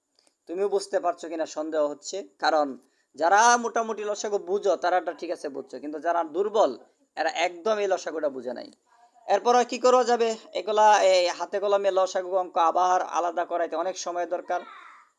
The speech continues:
আহ, এরপরও দেখো, তোমরা যারা না বুঝো, অন্তত পক্ষে এই যে, এই যে রুম আছে, এইভাবেই দেখবে। এখন দেখো, আমরা যে সুতরাং এই সংখ্যাটা, এই সংখ্যাটা সমান এই যে এত লিখলাম,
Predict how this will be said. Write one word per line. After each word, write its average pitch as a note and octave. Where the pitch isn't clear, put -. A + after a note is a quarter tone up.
আহ, E3
এরপরও F#3+
দেখো, F#3
তোমরা F3
যারা F3
না E3
বুঝো, D#3
অন্তত D3
পক্ষে D3+
এই C#3+
যে, C#3
এই C#3+
যে D3
রুম D3+
আছে, C#3+
এইভাবেই C#3
দেখবে। B2+
এখন A#3+
দেখো, F3+
আমরা E3+
যে C#3+
সুতরাং F#3+
এই G#3+
সংখ্যাটা, G3+
এই F#3
সংখ্যাটা G#3+
সমান G#3
এই E3+
যে D#3+
এত E3+
লিখলাম, C3+